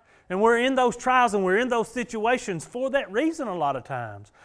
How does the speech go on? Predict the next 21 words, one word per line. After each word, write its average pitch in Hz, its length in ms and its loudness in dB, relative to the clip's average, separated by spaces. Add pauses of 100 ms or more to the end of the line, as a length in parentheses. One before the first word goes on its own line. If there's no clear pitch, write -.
So 226 180 4
we 233 160 4
can 247 180 -2
see 277 280 -2
where 226 180 2
we 220 160 2
really 214 340 0
are 233 300 2
in 185 100 -2
our 190 160 4
walk 190 440 2
with 190 180 -4
Christ. 233 720 -14 (1120)
Because 214 320 4
if 208 140 0
our 202 180 8
initial 233 420 2
reaction, 214 640 2
our 175 160 4
initial 220 420 -2
response 196 800 -2